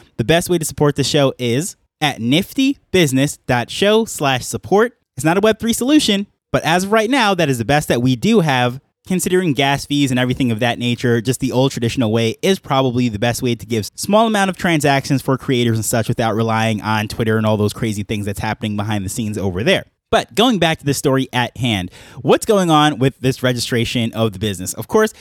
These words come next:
it doesn't matter where you are in the world. You don't have to be in Jamaica to fully understand and appreciate the fact that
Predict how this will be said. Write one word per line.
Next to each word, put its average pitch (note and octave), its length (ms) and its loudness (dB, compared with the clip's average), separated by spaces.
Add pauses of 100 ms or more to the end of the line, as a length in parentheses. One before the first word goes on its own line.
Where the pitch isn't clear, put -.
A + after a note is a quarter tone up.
it D3 60 -6
doesn't A3 180 4
matter G#3 200 2
where D3 220 2
you E3+ 140 4
are D#3 100 6
in D#3 80 4
the C#3 60 4
world. C3+ 260 2
You G#2+ 80 -4
don't D3 140 2
have F3 160 -2
to D3+ 60 -10
be D3 100 2
in B2+ 80 2
Jamaica A#2+ 380 0
to A2 200 -4
fully G3 340 0
understand D3 560 0
and G#2+ 80 -2
appreciate B2+ 520 -2
the G#2+ 60 -4
fact A2 340 -2
that A2 160 -2